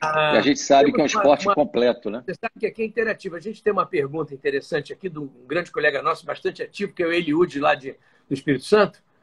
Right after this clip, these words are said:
Speaker 1: Primeiro,
Speaker 2: Grande
Speaker 1: ele
Speaker 2: amigo.
Speaker 1: faz uma lembrança pra você que é muito oportuna.
Speaker 2: Ah.
Speaker 1: Dominó não é atividade física.
Speaker 2: <laughs>
Speaker 1: Isso esclarecido, vamos à pergunta dele. Como é que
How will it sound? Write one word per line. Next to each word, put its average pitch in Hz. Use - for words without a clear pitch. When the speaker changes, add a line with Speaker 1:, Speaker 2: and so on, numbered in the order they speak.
Speaker 1:
Primeiro, 247
Speaker 2:
Grande 269
Speaker 1:
ele 247
Speaker 2:
amigo. 214
Speaker 1:
faz 220
uma -
lembrança 214
pra 175
você 156
que 233
é 214
muito 247
oportuna. 190
Speaker 2:
Ah. 123
Speaker 1:
Dominó 208
não 247
é 226
atividade 233
física. -
Speaker 2:
<laughs> -
Speaker 1:
Isso 226
esclarecido, 196
vamos 196
à 226
pergunta 220
dele. 170
Como 214
é 269
que 226